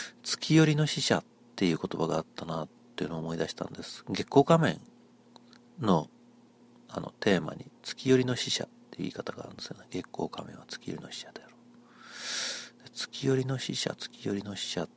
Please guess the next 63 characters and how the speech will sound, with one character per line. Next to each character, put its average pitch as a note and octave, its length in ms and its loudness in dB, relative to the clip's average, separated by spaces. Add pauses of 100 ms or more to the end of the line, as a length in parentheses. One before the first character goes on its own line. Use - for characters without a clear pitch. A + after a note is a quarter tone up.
て - 120 -10
思 D2+ 160 -8
っ - 40 -14 (200)
て、 E2 280 -2 (680)
グ G#2 100 -4
グ G#2 200 4
っ G2 60 2 (1200)
た D#2+ 140 0
ら、 D#2 260 0 (800)
月 - 260 -2
寄 B2+ 60 10
り C3+ 80 4
の C#3+ 80 2
使 - 140 0
者 B2 160 4
っ - 40 -4
て - 240 -8
い D#2+ 180 0
う D#2 60 -6
小 G2+ 180 2
説 A2 240 -2
が G#2 120 6
あ G2 40 6
っ G2 40 4
て - 260 -4
映 G2 120 6
画 G2 80 2
が E2+ 120 4
あ F2+ 40 4
る F#2+ 60 0
ん F2+ 60 -4
で - 60 -8
す - 80 -8
よ - 100 -8
ね。 F2+ 220 -6 (260)
久 - 140 -4
米 F2+ 80 4
正 F2+ 340 2
夫 E2 180 2 (120)
と - 100 -4
い - 80 -2
う - 160 -6
戦 F2+ 320 0
前 F#2 120 2
の F2+ 340 0
小 - 180 -2
説 - 220 -4
家 E2 100 -2
が D#2+ 140 0
書 E2+ 100 0
い - 60 -8
た - 100 -10
月 - 260 -8
寄 F2+ 60 2
り E2 60 -4
の E2 100 -4
使 - 120 -4
者 - 100 -14
っ - 20 -20
て - 180 -16
い - 40 -18
う - 20 -18
の。 - 60 -20